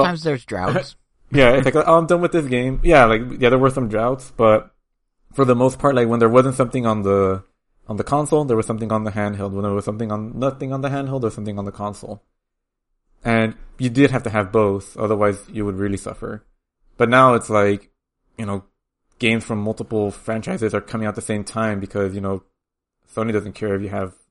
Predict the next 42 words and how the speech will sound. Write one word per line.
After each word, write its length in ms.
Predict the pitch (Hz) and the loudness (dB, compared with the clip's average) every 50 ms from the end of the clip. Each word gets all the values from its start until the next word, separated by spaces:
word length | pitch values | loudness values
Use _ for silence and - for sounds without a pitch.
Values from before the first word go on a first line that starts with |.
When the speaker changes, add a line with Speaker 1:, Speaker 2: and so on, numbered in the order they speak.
| _ _ _ _ _ _ - | _ _ _ _ _ _ -2
Speaker 1:
Yeah, 160 | 117 107 85 | -2 -2 -2
of 40 | 78 | -2
Speaker 2:
a 20 | 78 | -4
Speaker 1:
course. 220 | - 107 87 98 95 | -6 -6 -6 -4 -4
Speaker 2:
Switch 260 | 95 95 - - - | -4 -4 -6 -10 -10
or 340 | - 95 95 92 92 90 - - | -8 -6 -4 -4 -6 -6 -6 -8
Xbox 520 | 98 98 - - - 95 92 98 98 - | -10 -10 -10 -10 -6 -4 -4 -4 -6 -8
or 80 | 101 98 | -12 -10
blah, 180 | 87 92 95 | -8 -8 -8
blah, 120 | 92 92 92 | -8 -8 -8
blah. 220 | 95 95 92 95 101 _ _ _ _ _ _ _ _ _ _ _ _ _ | -8 -8 -8 -10 -12 _ _ _ _ _ _ _ _ _ _ _ _ _
So 440 | - - 110 104 104 104 98 95 - 110 | -4 -2 0 2 2 0 -2 -4 -4 -2
that's 200 | 113 120 117 - | 0 0 0 0
when 100 | 120 110 | -2 -2
it 60 | 101 | 0
does 160 | 110 110 101 | 0 0 0
get 140 | - - 104 | 0 0 0
overwhelming, 520 | 104 95 98 95 95 98 95 95 98 95 | 0 0 -2 -4 -4 -4 -4 -4 -6 -6
and 120 | 95 92 95 | -6 -4 -4
that's 180 | 98 95 - | -4 -4 -6
when 140 | - 98 95 | -8 -8 -8
I, 220 | 95 92 92 90 - _ _ _ | -8 -8 -8 -10 -12 _ _ _
I 80 | - 113 | -12 -10
could 120 | - 113 | -8 -8
see 140 | - - 123 | -4 -2 -2
why 160 | 104 98 101 98 | 0 2 0 0
people 300 | - - 110 - 120 101 | 0 -4 -8 -8 -8 -8
have, 220 | 104 98 95 90 | -8 -10 -8 -8
like, 180 | 101 101 104 - _ _ _ | -8 -8 -8 -12 _ _ _
the 80 | - 98 | -8 -6
biggest 340 | 90 - 107 101 107 - - | -2 -2 -2 -2 -2 -4 -4
backlogs 400 | 101 101 104 - 104 104 - - | -4 -4 -4 -4 -6 -8 -8 -8
ever 280 | 104 98 98 92 98 95 | -8 -8 -6 -8 -8 -8
that 140 | 98 101 | -8 -8
have 140 | 101 98 95 | -8 -8 -10
multiple 340 | 92 98 - 98 - 104 - - | -10 -12 -14 -14 -14 -16 -14 -10
Speaker 1:
I, 100 | 95 104 113 | -6 -6 -6
Speaker 2:
consoles. 60 | - - 117 | -4 -4 -4
Speaker 1:
I 40 | 117 | -6
do 240 | 110 107 120 127 | -4 -6 -6 -6
remember 640 | 127 131 143 127 113 107 - - 104 98 95 92 - | -6 -6 -6 -6 -6 -6 -6 -6 -6 -4 -4 -4 -2
Speaker 2:
But 280 | 104 101 101 101 - | 0 0 0 -2 -4